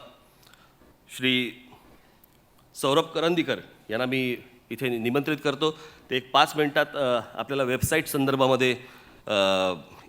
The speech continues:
इथे सूचना देतील. आणि <clears throat> त्याच्यानंतर श्री अनिल शिदोरे हे आपल्यासमोर येतील. मी असीनच इथे, अर्थात, मध्ये मध्ये चोमडेगिरी करायला. पण, अ,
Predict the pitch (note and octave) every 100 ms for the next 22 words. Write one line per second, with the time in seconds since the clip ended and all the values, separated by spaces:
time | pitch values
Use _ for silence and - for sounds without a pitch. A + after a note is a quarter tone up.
0 | - A2 C3+ A2+ G#2+ G2 - A#2+ C#3 C3+
1 | C3 B2 C3+ - - - - G2+ A#2+ C3
2 | C3 C3+ - - G#2 E3 A#2 - - -
3 | _ - _ _ - - A#2+ B2 D3+ C#3+
4 | C#3+ D3 C#3+ C#3 A#2+ D3+ G3+ D#3+ C#3+ A2
5 | G2+ - - _ _ _ _ _ _ -
6 | D3 C#3+ - C#3+ C#3+ C3 B2 C3+ C3 D#3+
7 | C#3+ F#3+ F#3 C3+ C#3+ - - _ _ G2+
8 | G#2+ C3 - A2+ A2+ A#2+ A2+ A#2+ A2+ A2
9 | A2 G#2+ G#2 G2+ D#3 - - - - -
10 | - - - - - - - - - -
11 | - - - - - - - - - -
12 | - - - - - - - - _ -
13 | _ _ _ - - C3+ C3 C3 B2 A#2